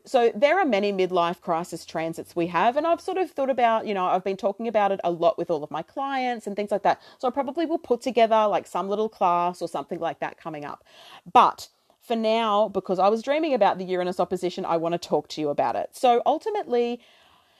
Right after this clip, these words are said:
it's cool that society has deemed that we have a midlife crisis, and usually that's around our early forties, right? And I think Brene Brown said that, you know, "You hit your midlife or early forties," or whatever it was, don't quote me, I don't know the exact quote,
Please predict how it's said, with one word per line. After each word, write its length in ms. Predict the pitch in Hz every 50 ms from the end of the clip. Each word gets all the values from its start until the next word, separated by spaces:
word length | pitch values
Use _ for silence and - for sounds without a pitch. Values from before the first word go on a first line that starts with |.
| _ _ _ -
it's 160 | 214 202 -
cool 340 | - - 254 277 277 285 285
that 160 | 247 - -
society 540 | - 202 - - 214 190 196 190 190 190 202
has 200 | 220 196 180 160
deemed 420 | _ 196 190 190 190 185 185 185
that 120 | - 185 -
we 120 | 185 180
have 140 | 185 180 170
a 60 | 175
midlife 380 | 175 170 156 151 156 160 151 _
crisis, 480 | - - 147 131 131 - - 151 - 233
and 140 | 240 247
usually 420 | 247 277 311 370 370 466 440 427 359
that's 240 | 220 220 220 - 240
around 320 | 208 196 175 175 170 165
our 160 | 180 170 165 -
early 280 | 170 165 160 156 156
forties, 500 | 165 _ - 117 95 - 90 104 - -
right? 240 | - 156 170 208 220
And 140 | 165 208 214
I 80 | 220
think 240 | 220 - 302 285 _
Brene 400 | 214 208 202 208 220 233 240 190
Brown 360 | - 180 175 175 170 165 165
said 460 | 175 - - 214 202 185 170 160 151 _
that, 140 | 170 -
you 120 | - 175 175
know, 120 | 170 156
"You 220 | 160 165 170 180 170
hit 280 | - _ 226 - _
your 140 | 196 196 180
midlife 560 | 175 170 170 - 151 151 151 156 165 190 -
or 160 | 165 147 -
early 240 | 160 160 156 165 160
forties," 420 | _ - 156 156 156 160 156 151 170
or 40 |
whatever 280 | 156 165 165 175 165 170
it 60 | 143
was, 240 | 120 120 - - -
don't 200 | - 170 160 -
quote 240 | _ - 147 113 -
me, 120 | 131 147
I 60 | 156
don't 160 | 156 160 - 135
know 120 | 156 151
the 140 | 151 151 151
exact 320 | 151 151 - 143 - _
quote, 360 | _ - 269 202 156 151 147